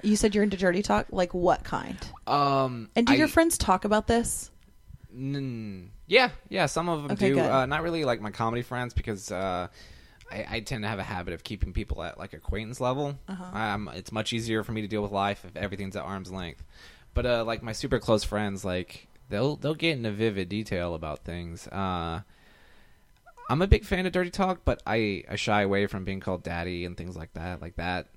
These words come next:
Speaker 2: kinda like, whoa.
Speaker 1: Understandable.
Speaker 2: No, yeah.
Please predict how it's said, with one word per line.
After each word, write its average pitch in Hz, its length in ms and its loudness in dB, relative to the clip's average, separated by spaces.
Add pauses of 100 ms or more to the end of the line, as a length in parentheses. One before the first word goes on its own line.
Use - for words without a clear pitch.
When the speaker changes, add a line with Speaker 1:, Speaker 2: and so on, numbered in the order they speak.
(260)
Speaker 2:
kinda 92 280 -8
like, 78 140 -10
whoa. 120 220 0 (220)
Speaker 1:
Understandable. 214 920 -4
Speaker 2:
No, 139 60 -12
yeah. 87 200 -10